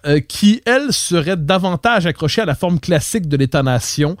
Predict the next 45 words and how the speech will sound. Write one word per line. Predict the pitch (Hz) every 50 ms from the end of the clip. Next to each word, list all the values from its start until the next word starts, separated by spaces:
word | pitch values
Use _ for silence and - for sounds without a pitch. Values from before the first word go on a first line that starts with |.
| - - - 175 143 -
donc, | 127 131 123 160 160 165 131 -
et | 147 151
même | 185 226 240
dans | 185 170
la | 160 151 151
définition | 147 165 - 196 185 185 - - 185 170
même | 202 233 226
de | 175
la | 151 147 143
nation, | 143 139 131 - - 156 139 -
pas | - 156
seulement | - 170 143 143 156 156
par | - 151 127 135
des | 139 135
valeurs, | 127 110 139 135 139 143 160 190 208 226 208 151
mais | 147 139
davantage | 127 135 139 135 127 147 160 - -
par | 139 135
la | 135 127 123
culture, | - 175 156 127 - - - 160 151 143 135 123
pas | - - 147
simplement | - 175 151 127 143 139 156 156
par | - 156 135
une | 143 143
prétention | - 151 147 - 151 143 131 - 170 156
à |
l'universel, | 151 143 143 139 135 143 127 - - - 180 202 220 226 190 - - - - - -
mais | 143 147
aussi | 143 147 135 - - - - 190 185 - - - - _ _ -
par | - 160 165 156 151
une | 156 156 151 160
identité | 160 147 143 170 165 160 - - 156 - 196
particulière. | 156 - - - - - - 160 139 135 135 131 127 123 120 - - - - - - -
Est-ce | 208 214 - -
que | - 262
vous | 262 247 240 202 185
acceptez | 185 - - 180 - - 311 294
cette | - 190 147 - - -
idée | 170 151 143 156 233 269
qu'il | - - 208 165 165
y | 175
a | 196 214
aujourd'hui | 185 165 160 151 151 147 190 254 - -
en | 220 240 247 233
Europe | 202 180 165 160 143 180 247 - -